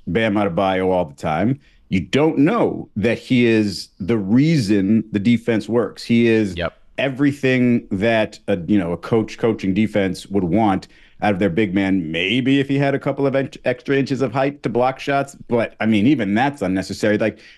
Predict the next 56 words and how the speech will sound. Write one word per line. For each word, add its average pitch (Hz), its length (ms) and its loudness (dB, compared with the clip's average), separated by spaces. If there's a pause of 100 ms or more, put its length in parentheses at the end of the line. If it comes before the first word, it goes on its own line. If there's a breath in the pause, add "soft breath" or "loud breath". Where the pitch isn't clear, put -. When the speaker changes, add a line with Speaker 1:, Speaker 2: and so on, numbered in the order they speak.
Speaker 1:
the 127 120 0
idea 147 320 2
that 143 120 0
the 117 80 -2
Heat 143 360 0
are, 107 340 2
are 101 160 2
low 117 400 2
in 110 80 0
the 107 80 0
league 113 320 2
in 101 120 0
blocked 113 340 -2
shots, 110 600 -4 (260 soft breath)
some 143 220 -2
people 127 260 0
would 110 160 2
say 117 360 0
it 107 120 -4
means 117 340 2
that 107 140 0
they're 110 140 2
bad 120 260 -2
at 107 100 -6
defense, 113 460 0
and 110 160 0
other 113 140 0
people 127 280 -4
would 110 120 0
say, 113 140 0
no, 135 220 2
they 117 100 2
don't 139 160 2
even 131 180 2
have 123 300 -4
to 123 60 0
get 143 240 -2
to 104 100 -2
that 87 200 0
point. 92 260 0
Their 107 80 0
Speaker 2:
Right. 113 160 2
Speaker 1:
defense 117 240 -4
is 98 180 -4 (260 soft breath)
gonna 120 180 2
stop 120 400 -4
the 110 60 -6
ball 110 260 0
before 135 380 -2
it 90 100 -4
gets 90 200 -6
to - 80 -14
the 85 100 -6
rim. 82 200 -2
And 90 100 2
so 120 300 0